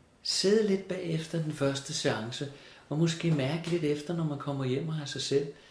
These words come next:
Hvad var egentlig godt for mig her? Og så måske være i tvivl om en masse,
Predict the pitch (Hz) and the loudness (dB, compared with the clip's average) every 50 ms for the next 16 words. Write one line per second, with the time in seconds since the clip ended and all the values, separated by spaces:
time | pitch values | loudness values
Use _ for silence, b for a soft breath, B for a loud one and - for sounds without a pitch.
0 | B B B 117 135 156 180 208 214 196 190 196 214 196 202 - - 143 175 - | B B B -4 -2 -2 0 0 0 -2 -2 -2 -2 -4 -4 -2 -2 -4 -4 -4
1 | - - 190 190 214 214 202 196 202 - - - - _ _ _ _ _ _ _ | -6 -8 -6 -6 -4 -4 -4 -6 -6 -8 -14 -20 -20 _ _ _ _ _ _ _
2 | _ _ _ B B B B B B B B B 156 160 220 220 220 220 214 - | _ _ _ B B B B B B B B B -6 -4 -2 -2 0 0 -2 -2
3 | - - 202 196 190 185 185 180 165 160 151 - - - - 143 156 220 247 247 | -2 -2 -2 -2 0 2 2 2 2 2 0 -2 -4 -4 2 2 4 4 4 2
4 | 226 196 175 160 143 135 127 123 147 185 - - - | 0 0 0 0 0 0 0 0 0 -2 -2 -4 -8